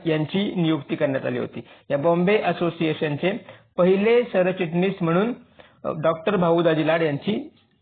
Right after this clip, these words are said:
नियुक्ती झाली होती. ठीक आहे, so या भाऊ दाजी लाड संदर्भात काही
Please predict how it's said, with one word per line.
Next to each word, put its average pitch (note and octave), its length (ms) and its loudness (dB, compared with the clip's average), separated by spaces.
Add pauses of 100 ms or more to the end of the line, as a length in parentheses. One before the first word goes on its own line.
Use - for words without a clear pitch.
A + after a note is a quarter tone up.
नियुक्ती E3 340 2
झाली C3 160 2
होती. A#2 240 -6 (920)
ठीक A3+ 160 -4
आहे, - 180 -4 (320)
so B3 160 4 (260)
या A3 340 0
भाऊ E3+ 340 2
दाजी F#3+ 380 2
लाड F3+ 240 2
संदर्भात E3 320 2 (100)
काही F3+ 380 0